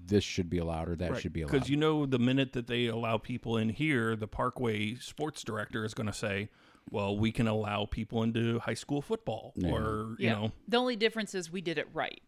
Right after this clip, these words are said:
Speaker 1: No, I know. I, but we just, we just kinda have to wait and see. Now, hopefully
Speaker 2: Call your county representative.
Speaker 1: <laughs> And, and I'm not above that. I, you know, I, I don't wanna start a Twitter <laughs> campaign,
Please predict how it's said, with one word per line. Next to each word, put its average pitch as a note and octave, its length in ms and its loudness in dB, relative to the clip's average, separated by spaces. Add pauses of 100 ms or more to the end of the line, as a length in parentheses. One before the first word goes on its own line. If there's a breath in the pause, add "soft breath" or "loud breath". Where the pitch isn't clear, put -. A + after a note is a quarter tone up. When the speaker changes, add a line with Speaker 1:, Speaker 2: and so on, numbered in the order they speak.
(200)
Speaker 1:
No, D#3 300 12
I E3+ 80 10
know. F2 340 4 (400)
I, - 140 -14 (1080)
but G2 200 4 (1700 loud breath)
we A#2 160 4
just, A#2 260 6
we A#2+ 140 8
just A#2 140 2
kinda A#2 180 8
have G#2+ 160 6
to G2 80 0
wait E2+ 160 2
and C2 80 -10
see. C2+ 180 -6
Now, D2+ 160 -4
hopefully G#2+ 720 6
Speaker 2:
Call A2 180 -2
your B2+ 120 -2
county C3+ 260 0
representative. C#3+ 680 -4
Speaker 1:
<laughs> - 300 -6 (540 soft breath)
And, C3+ 160 10
and B2+ 380 8 (160)
I'm C3+ 160 6
not D#3 160 10
above A2 460 6
that. C3+ 280 6
I, A2+ 140 4
you G2+ 240 2
know, G2 160 4
I, G#2 120 4 (280)
I G#2 100 0
don't G#2+ 220 4
wanna A2 140 6
start G#2 300 4
a G#2+ 60 4
Twitter B2+ 360 8
<laughs> - 0 -
campaign, B2 760 10